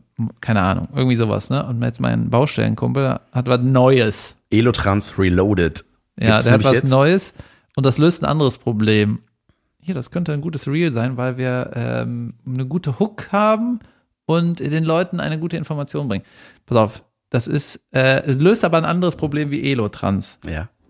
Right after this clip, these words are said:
Speaker 1: Elotrans ist ja gegen den Kater und das neue Ding ist gegen das Problem, äh,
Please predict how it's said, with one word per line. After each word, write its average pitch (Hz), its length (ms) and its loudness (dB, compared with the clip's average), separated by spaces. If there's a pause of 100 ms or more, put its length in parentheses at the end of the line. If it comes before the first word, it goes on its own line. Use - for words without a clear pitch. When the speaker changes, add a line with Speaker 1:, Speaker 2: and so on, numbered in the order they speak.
(440)
Speaker 1:
Elotrans 120 680 -4
ist - 100 -18
ja 113 60 -4
gegen 107 200 -4
den 101 100 -6
Kater 170 560 -6 (160)
und 113 80 -10
das 104 140 -8
neue 135 320 -4
Ding 123 320 -2 (520)
ist 123 220 -2
gegen 135 240 0
das 127 160 -2
Problem, 120 720 -2 (200)
äh, 123 440 0